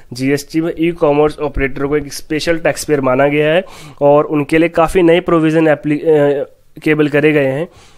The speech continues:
अ, ई-कॉमर्स ऑपरेटर जो भी, अ, ऑनलाइन अपने बिजनेस को कंट्रोल करते हैं, ऑनलाइन ऑपरेट करते हैं,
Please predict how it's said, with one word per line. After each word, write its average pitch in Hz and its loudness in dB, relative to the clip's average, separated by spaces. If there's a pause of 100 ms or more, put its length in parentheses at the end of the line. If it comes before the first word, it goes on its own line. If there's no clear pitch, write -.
(400)
अ, 139 2
ई-कॉमर्स 185 2
ऑपरेटर 180 0 (280)
जो 139 0
भी, 151 0 (100)
अ, 135 2 (300)
ऑनलाइन 151 4
अपने 147 0
बिजनेस 139 -2
को 139 -8
कंट्रोल 135 -2
करते 135 -2
हैं, 139 -2
ऑनलाइन 135 0
ऑपरेट 131 -4
करते 135 -4
हैं, 139 -8